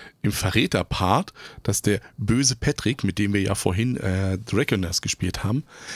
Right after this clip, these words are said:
der hat ständig, also ich war Verräter in der einen Runde, und da hat er ständig mit mir über Star Wars geredet. Jetzt ist es natürlich schwierig, wenn du als Verräter gleichzeitig die Augen auf hast,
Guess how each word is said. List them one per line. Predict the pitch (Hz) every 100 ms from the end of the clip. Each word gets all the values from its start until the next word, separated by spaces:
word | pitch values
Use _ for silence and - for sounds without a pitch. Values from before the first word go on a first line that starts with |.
| -
der | -
hat | 110 120
ständig, | - 110 139 175 -
also | 104 98
ich | -
war | 98
Verräter | - - 92 120
in | 120
der | 117
einen | 113
Runde, | 113 120 147 - - -
und | -
da | 104
hat | 123
er |
ständig | 113 - 135 151
mit | 131 120
mir | 120
über | 113 110
Star | - 95 127
Wars | 90
geredet. | - 90 87 85 - - - - -
Jetzt | 98
ist | 143
es | 139
natürlich | 127 107 110 98
schwierig, | - 151 127 175 - - - -
wenn | 117
du | 113
als | - -
Verräter | 104 98 160 123
gleichzeitig | 117 110 107 -
die | - -
Augen | 127 170
auf | 113 95 -
hast, | 147 -